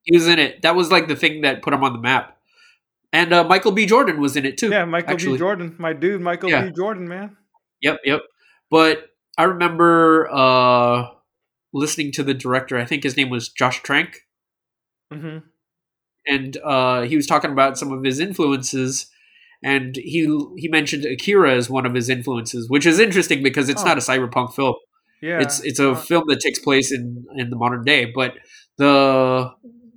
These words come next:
Speaker 1: from what I could tell of the, uh,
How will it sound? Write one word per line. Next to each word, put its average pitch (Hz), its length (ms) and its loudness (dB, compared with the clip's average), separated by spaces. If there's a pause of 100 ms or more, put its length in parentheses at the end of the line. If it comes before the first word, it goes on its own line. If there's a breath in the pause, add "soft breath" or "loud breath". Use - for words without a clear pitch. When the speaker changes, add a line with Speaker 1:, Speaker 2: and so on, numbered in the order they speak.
(760)
Speaker 1:
from 165 160 2
what 175 160 4
I 180 100 4
could 147 320 -6 (260)
tell 170 500 2
of 135 160 -4
the, 147 100 -6
uh, 139 480 -2